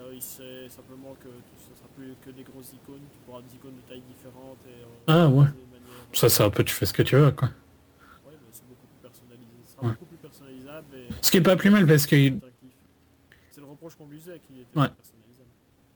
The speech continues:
Speaker 2: Et puis, les, les icônes étaient trop grosses pour certains trucs, quoi.
Speaker 1: Ouais, voilà, effectivement, que là, tu pourras avoir un, un écran vraiment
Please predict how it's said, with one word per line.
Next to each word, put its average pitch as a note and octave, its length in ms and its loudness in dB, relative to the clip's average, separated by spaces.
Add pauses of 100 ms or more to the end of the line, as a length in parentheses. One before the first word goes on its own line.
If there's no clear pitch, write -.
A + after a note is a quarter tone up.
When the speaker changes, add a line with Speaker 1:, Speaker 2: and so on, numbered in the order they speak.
(260)
Speaker 2:
Et D3 80 2
puis, D#3 180 4
les, C#3 240 4
les C3+ 260 2
icônes D#3+ 240 2
étaient B2 180 0
trop B2 200 0
grosses C#3+ 260 2
pour - 160 -12
certains - 340 -2
trucs, C#3+ 300 -4
quoi. - 140 -12 (1300)
Speaker 1:
Ouais, B2 120 -20
voilà, A#2+ 180 -20
effectivement, C3 600 -20
que C3+ 60 -20
là, D3 160 -20
tu - 80 -20
pourras B2+ 180 -20
avoir B2+ 280 -20
un, A#2+ 40 -20 (240)
un A#2+ 60 -20
écran C#3 400 -20
vraiment C3+ 240 -20